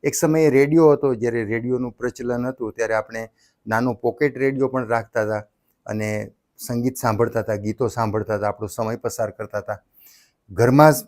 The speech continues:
રેડિયો રાખીને આપણે એકલા હોઈએ ત્યારે રેડિયો સાંભળીને, ગીતો સાંભળીને સમય પસાર કરતા હતા.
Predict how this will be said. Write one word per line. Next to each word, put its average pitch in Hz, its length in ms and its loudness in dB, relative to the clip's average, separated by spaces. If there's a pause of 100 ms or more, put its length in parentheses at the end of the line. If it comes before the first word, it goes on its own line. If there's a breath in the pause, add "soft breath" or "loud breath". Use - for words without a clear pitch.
(440)
રેડિયો 131 340 0
રાખીને 123 460 0
આપણે 120 280 -2
એકલા 127 380 -2
હોઈએ 117 200 0
ત્યારે 107 440 -4
રેડિયો 120 280 -4
સાંભળીને, 110 500 -6
ગીતો 107 440 -4
સાંભળીને 104 520 -6
સમય 107 300 -8
પસાર 107 340 -8
કરતા 101 260 -10
હતા. 101 220 -10